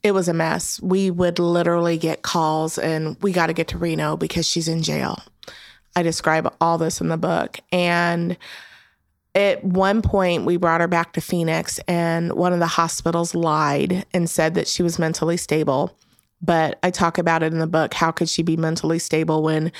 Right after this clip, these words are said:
she beat up two nurses and hurt a kid? And I wasn't gonna bring that home. And she ended up in the custody of D C S, our great Child Protective Services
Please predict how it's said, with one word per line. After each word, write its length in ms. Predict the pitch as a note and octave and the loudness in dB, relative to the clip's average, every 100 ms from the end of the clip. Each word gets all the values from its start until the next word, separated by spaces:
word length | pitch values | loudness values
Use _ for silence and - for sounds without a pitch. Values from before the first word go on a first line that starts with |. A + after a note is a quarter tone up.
| - - - - | -12 -16 -16 -8
she 260 | - G#3+ | -2 0
beat 240 | F3 E3+ E3 | 0 2 2
up 180 | E3 | 0
two 180 | - G#3 | 0 0
nurses 600 | F3 D#3+ D#3+ - E3+ D#3+ | 2 0 0 0 0 0
and 120 | E3+ | -2
hurt 220 | D3+ D#3+ D3+ | 0 0 -2
a 40 | |
kid? 400 | - A3 F#3+ D#3+ | -2 0 2 2
And 100 | D#3+ | 2
I 120 | E3 | 2
wasn't 300 | E3+ E3+ E3 | 2 0 0
gonna 140 | D#3+ D3+ | -2 0
bring 380 | D#3 D3+ D3+ - | 0 -2 -4 -4
that 220 | E3+ D3+ | -2 -2
home. 480 | - G3 E3+ D#3 F3 - - - - - _ | 0 0 2 0 -4 -8 -20 -20 -20 -20 _
And 440 | F#3+ F3 E3+ F3 F#3 | -2 0 0 0 -2
she 240 | - G#3 | 0 0
ended 260 | F#3 F3 F3 | 0 0 0
up 200 | F3 F#3 | 0 0
in 160 | E3+ | 0
the 60 | F3 | 0
custody 500 | - E3+ - - E3+ | -2 -2 -2 -2 0
of 100 | E3 | 0
D 140 | D#3+ | -4
C 260 | D3+ - E3 | -4 -2 0
S, 320 | D#3 D3 - | 2 0 0
our 160 | - E3+ | 0 0
great 400 | E3+ D#3+ D#3 - | 0 0 0 -2
Child 320 | - E3 D#3+ | 0 0 0
Protective 500 | - F3 E3+ - E3+ | -2 -2 -2 -2 -4
Services 800 | - D#3 D#3 D#3+ D#3+ E3 E3 | -2 0 0 0 0 0 -2